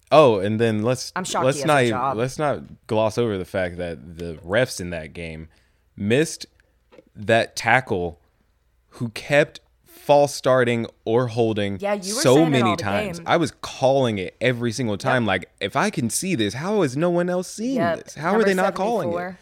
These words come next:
Speaker 1: Like, that was insane. Twenty-one different snaps
Speaker 2: Yep.
Speaker 1: that he was either moving or wasn't lined up properly is
Speaker 2: Yep.
Speaker 1: ridiculous. And
Speaker 2: Well,
Speaker 1: then
Speaker 2: them
Speaker 1: they
Speaker 2: not
Speaker 1: finally
Speaker 2: calling it,
Speaker 1: called it.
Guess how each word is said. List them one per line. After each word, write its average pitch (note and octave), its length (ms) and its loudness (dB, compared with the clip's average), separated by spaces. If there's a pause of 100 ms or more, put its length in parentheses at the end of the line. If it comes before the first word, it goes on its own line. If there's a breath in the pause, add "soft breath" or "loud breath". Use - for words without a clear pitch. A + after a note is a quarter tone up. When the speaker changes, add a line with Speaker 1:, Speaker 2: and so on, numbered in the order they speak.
(480 soft breath)
Speaker 1:
Like, A2+ 260 2
that E3 160 2
was D3 280 2
insane. D#3 800 0
Twenty-one D#3 800 0
different C3+ 420 -2 (380)
snaps - 600 -2
Speaker 2:
Yep. G3 200 -10 (240)
Speaker 1:
that G#2+ 140 2
he A#2 120 0
was A2 180 0
either G2 220 -2
moving B2 600 0 (340)
or G#2+ 160 2
wasn't G#2 380 0
lined G#2+ 320 0
up G#2 180 -2
properly A2+ 640 -2
is F#2 340 -8
Speaker 2:
Yep. - 120 -20
Speaker 1:
ridiculous. F2+ 720 -8
And - 100 -4
Speaker 2:
Well, C3+ 80 4
Speaker 1:
then - 80 2
Speaker 2:
them - 40 4
Speaker 1:
they - 40 -2
Speaker 2:
not C#4 120 2
Speaker 1:
finally B3 340 6
Speaker 2:
calling C#4 100 -8
it, - 100 -6
Speaker 1:
called - 140 -18
it. - 100 -20